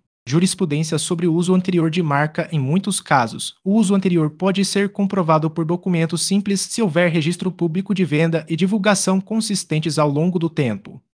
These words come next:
A prioridade pode ser reconhecida mesmo com uso não contínuo, desde que haja continuidade no mercado.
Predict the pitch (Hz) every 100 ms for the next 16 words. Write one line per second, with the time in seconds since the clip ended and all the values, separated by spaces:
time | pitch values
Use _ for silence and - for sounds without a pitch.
0 | _ - - 135 170 160 151 165 185 190
1 | 185 180 - 165 170 185 185 - 208 190
2 | 151 170 180 175 131 127 147 175 202 196
3 | 226 - 139 113 - _ 127 135 160 160
4 | 165 180 196 240 226 208 208 143 165 165
5 | 151 135 139 151 127 101 -